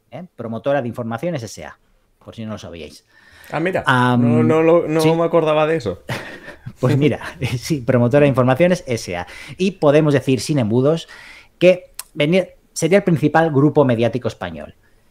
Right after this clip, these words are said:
Speaker 1: Su buque insignia es el periódico El País, que fue fundado en mil novecientos setenta y seis,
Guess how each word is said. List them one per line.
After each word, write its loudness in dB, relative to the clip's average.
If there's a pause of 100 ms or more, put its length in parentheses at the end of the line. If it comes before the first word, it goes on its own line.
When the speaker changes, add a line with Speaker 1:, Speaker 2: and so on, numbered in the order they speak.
(180)
Speaker 1:
Su -2
buque 4
insignia 2
es -6
el -4
periódico -4
El -4
País, -2
que -6
fue -6
fundado -6
en -12
mil -8
novecientos -12
setenta -6
y -2
seis, 0